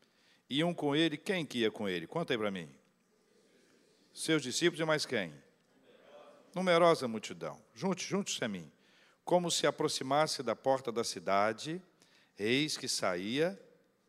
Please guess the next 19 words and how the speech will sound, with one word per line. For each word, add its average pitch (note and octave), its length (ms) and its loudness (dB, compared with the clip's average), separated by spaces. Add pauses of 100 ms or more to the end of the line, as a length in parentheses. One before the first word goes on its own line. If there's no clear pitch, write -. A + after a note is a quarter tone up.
(640)
o A2 120 -4
enterro B2 640 4
do G#2+ 140 -4
filho G#2 340 -6
único A#2+ 640 -6
de G2+ 120 -8
uma G2+ 200 -4
viúva, C3+ 680 0 (360)
e A2+ 100 -4
grande C#3+ 640 2
multidão B2 720 -2
da A#2 140 0
cidade G2 640 -2
ia G2 80 -2
com G#2 240 -6
ela. D#2+ 340 -4 (800)
Vendo-a, C3+ 560 4
o G#2 140 2
Senhor B2+ 640 2